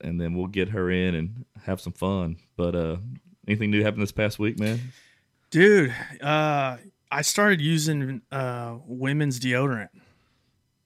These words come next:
Speaker 1: It's quite the feat.
Speaker 2: I mean, that's the highlight of my week, but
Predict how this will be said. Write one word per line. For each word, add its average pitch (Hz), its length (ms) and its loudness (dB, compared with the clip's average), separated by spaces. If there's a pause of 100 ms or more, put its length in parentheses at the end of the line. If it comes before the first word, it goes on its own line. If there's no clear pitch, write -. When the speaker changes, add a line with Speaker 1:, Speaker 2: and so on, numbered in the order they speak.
(120)
Speaker 1:
It's - 140 -20
quite 95 200 -6
the 95 80 -12
feat. 113 380 -8
Speaker 2:
I 131 140 -4
mean, 135 400 0 (180)
that's 131 360 -2
the 127 100 -2
highlight 127 300 0
of 117 60 -4
my 117 100 -4
week, 147 380 2
but 110 140 -8